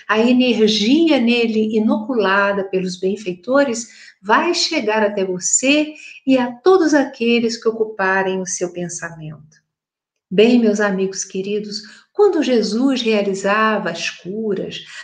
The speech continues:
a libertação das perseguições espirituais, quando ele dava os seus ensinamentos, em seguida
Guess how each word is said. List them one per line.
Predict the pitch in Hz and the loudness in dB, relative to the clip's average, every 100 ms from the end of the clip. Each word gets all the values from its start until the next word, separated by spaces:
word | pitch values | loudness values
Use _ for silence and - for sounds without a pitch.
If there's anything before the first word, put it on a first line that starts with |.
| - | -10
a | - | -6
libertação | 254 247 262 233 220 - - 226 247 277 | -4 0 -2 -2 -4 -4 -2 0 2 4
das | 240 214 214 | 2 0 0
perseguições | 202 190 185 180 - 196 185 175 | -4 -2 -4 -4 -4 -4 -6 -6
espirituais, | - 170 165 165 165 196 208 202 190 185 - - - | -12 -12 -12 -2 2 4 4 2 0 -4 -10 -18 0
quando | 311 285 269 | 2 4 4
ele | 269 226 | 4 2
dava | 214 254 254 214 | 4 4 4 0
os | 208 | -4
seus | - 220 | -4 -4
ensinamentos, | 202 - 196 185 180 233 277 262 240 196 - - - | -4 -4 -4 -4 -2 2 2 2 -2 -8 -10 -12 -6
em | 277 294 | 4 4
seguida | 277 - 247 233 247 294 269 285 | 4 -2 -4 -2 0 2 2 2